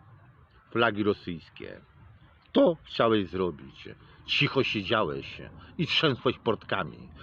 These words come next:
Żałuję tylko, że na ten słomiany kapelusik ci gołąb nie nasrał. Przynajmniej miałbyś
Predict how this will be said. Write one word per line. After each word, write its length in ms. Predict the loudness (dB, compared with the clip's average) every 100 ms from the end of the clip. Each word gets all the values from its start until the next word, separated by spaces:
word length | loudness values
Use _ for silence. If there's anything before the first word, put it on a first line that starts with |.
| -8 0
Żałuję 420 | 4 4 6 4
tylko, 460 | 2 0 0 -2 -4 -12
że 140 | -4 0
na 120 | 0
ten 180 | 0 -2
słomiany 520 | 0 2 2 2 0
kapelusik 640 | -2 -2 -2 -4 -6 -10
ci 240 | -6 -6 -6
gołąb 520 | 0 0 0 -2 -10
nie 80 | -10
nasrał. 540 | -10 -12 -18 -18 -20 -20 -20 -20 -20 -10
Przynajmniej 520 | 0 4 6 6 4
miałbyś 580 | 4 4 4 2 0 -2